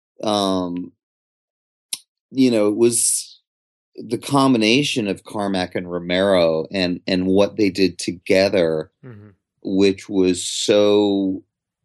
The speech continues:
Speaker 1: uh, compelling to me, you know,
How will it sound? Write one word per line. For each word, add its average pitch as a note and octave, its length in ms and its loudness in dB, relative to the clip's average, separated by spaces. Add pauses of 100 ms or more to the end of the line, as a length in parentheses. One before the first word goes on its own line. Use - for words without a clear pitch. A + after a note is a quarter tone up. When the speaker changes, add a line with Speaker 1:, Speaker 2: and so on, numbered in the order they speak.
(280)
Speaker 1:
uh, F#2+ 580 0 (120)
compelling G2+ 760 -2
to - 220 -4
me, F2+ 600 0 (380)
you F#2 160 -4
know, F2 400 -2